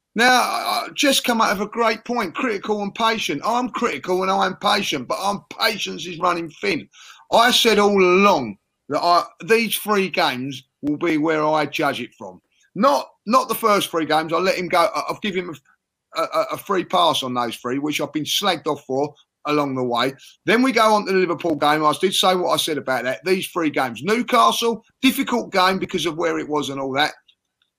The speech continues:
Done the job, two nil. Manchester United fouled. Everton is his now game. If he fouls that game and we lose that game, or we draw that game, where we are in the league is where we stay, seventh.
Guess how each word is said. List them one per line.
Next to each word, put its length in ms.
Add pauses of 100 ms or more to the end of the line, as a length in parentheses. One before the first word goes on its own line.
Done 180
the 80
job, 320
two 260
nil. 280 (160)
Manchester 440
United 360
fouled. 460 (300)
Everton 520 (160)
is 200
his 220
now 240
game. 360
If 120
he 140
fouls 480
that 180
game 240
and 120
we 120
lose 340
that 260
game, 440 (220)
or 200
we 140
draw 320
that 260
game, 380 (220)
where 280
we 140
are 320
in 80
the 120
league 340
is 100
where 220
we 220
stay, 440
seventh. 560